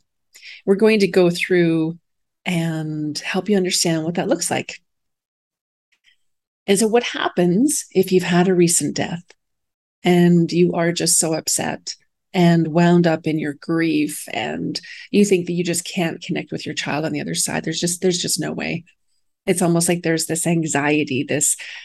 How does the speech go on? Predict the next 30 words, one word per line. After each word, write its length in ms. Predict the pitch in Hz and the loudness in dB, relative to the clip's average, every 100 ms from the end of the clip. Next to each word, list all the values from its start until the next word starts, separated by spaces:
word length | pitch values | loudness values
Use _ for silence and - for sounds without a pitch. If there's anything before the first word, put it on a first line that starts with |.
| - | -6
this, 240 | 147 147 | -2 0
this 220 | - 151 - | 0 -2 -2
panic, 560 | - 185 170 156 - | -2 0 2 2 -2
this 220 | - 139 - | -4 -4 -2
fear. 420 | - 175 170 139 | 2 4 4 0
"I 40 | |
can't 340 | 175 175 147 151 | -4 -4 -2 2
do 180 | 190 | 4
it. 80 | 165 | 4
I 60 | 147 | 0
can't 360 | - 156 120 | -6 -6 -6
do 200 | - 185 | 0 0
it. 240 | 151 - - | 0 -2 -6
It's, 180 | 143 139 | -4 -4
it's 200 | 156 170 | -2 -2
not 180 | 147 | -2
happening." 760 | - 180 175 175 151 - 85 175 - - _ _ _ _ _ _ _ _ _ | -2 0 0 -2 -6 -8 -10 -14 -20 -20 _ _ _ _ _ _ _ _ _
And 200 | 202 190 | 2 2
so 160 | 190 196 | 4 0
first 340 | 190 254 302 | 2 0 0
and 140 | 202 180 | -2 -4
foremost, 960 | 185 233 180 170 185 196 - - - _ _ _ _ - | -4 -4 -4 -6 -6 -4 -4 -6 -10 _ _ _ _ -2
you 180 | 190 190 | 2 4
need 500 | 190 202 208 208 - | 6 6 6 2 -2
to 160 | - | -2
be 200 | 180 175 | 2 4
very 260 | 175 175 175 | 4 4 2
gentle 480 | 170 165 170 170 185 | 2 -2 -2 -4 -6
with 180 | 180 - | -6 -6
yourself. 800 | 170 175 - 170 175 - - | -4 -4 -6 -8 -10 -10 -14